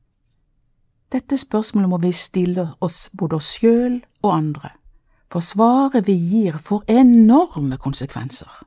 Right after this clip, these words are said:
Jeg vil i denne andakten fokusere på svaret ja. Ja, jeg ser på meg selv som kristen, kan vi svare.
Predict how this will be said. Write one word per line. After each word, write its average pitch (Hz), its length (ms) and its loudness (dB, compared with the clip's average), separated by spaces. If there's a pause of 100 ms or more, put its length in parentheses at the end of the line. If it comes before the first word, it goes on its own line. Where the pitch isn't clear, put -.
(1500)
Jeg 214 100 2
vil 240 180 4
i 220 80 2
denne 202 280 2
andakten 170 380 -2
fokusere 170 580 -4
på 143 120 -8
svaret 147 720 -8
ja. 127 460 -8 (800)
Ja, 208 340 0 (760)
jeg 262 120 -2
ser 359 300 -8
på 359 80 -8
meg 370 180 -8
selv 226 300 -2
som 214 100 -2
kristen, 156 600 -8
kan 233 160 -2
vi 180 100 -6
svare. 139 400 -16